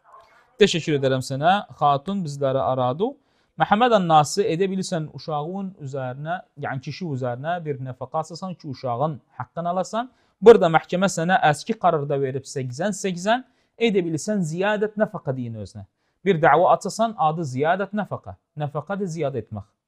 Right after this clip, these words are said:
Açasan özünə aynən eşi üzərinə, boşanmış eşi üzərinə açasan özünü, təbliğ oğlu gəli. Və buna baxarlar, əgər, yəni, bu qərar, əski qərar çıxdığı zaman,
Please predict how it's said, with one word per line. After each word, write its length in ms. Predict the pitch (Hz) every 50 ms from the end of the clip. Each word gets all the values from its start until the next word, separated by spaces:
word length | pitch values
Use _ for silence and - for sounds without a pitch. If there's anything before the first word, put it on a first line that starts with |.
| _ _ _ _ _ _ -
Açasan 400 | 180 165 - 202 185 - 185 170
özünə 280 | 151 143 147 156 139 151
aynən 300 | 170 175 180 214 247 254 _
eşi 240 | - 165 147 - 190
üzərinə, 500 | 185 185 180 165 202 196 196 196 233 262 233
boşanmış 580 | 180 165 135 - 147 139 147 165 202 214 214 - _ _ _ -
eşi 240 | 165 160 - -
üzərinə 380 | 185 175 165 185 190 190 208 202
açasan 280 | - 220 202 208 226 220
özünü, 360 | 220 220 214 220 240 269 320 320 - _ _ _ _ _ _ _ _ _ _ _ -
təbliğ 280 | - 143 143 151 170
oğlu 340 | 180 185 214 214 226 226 233
gəli. 460 | 240 196 190 160 156 165 185 240 294 302 - _ _ _ _ _ _ _ _ _
Və 120 | 233 220
buna 160 | 226 247 269 254
baxarlar, 480 | 247 - - 240 233 233 233 214 196 - -
əgər, 460 | 190 180 165 165 160 143 139 - - _ _ _ _ _ _ _ _ _ _ _ _ _ _ _ _ _ _ _ _ _ _ _
yəni, 300 | 151 147 143 151 160 160
bu 420 | 160 170 254 277 277 277 262 269 - -
qərar, 300 | 202 196 226 220 - -
əski 320 | 165 180 170 - - 254
qərar 320 | 233 - - 185 170 156 -
çıxdığı 440 | - - 180 - _ 190 180 220 190
zaman, 360 | 175 180 131 120 104 98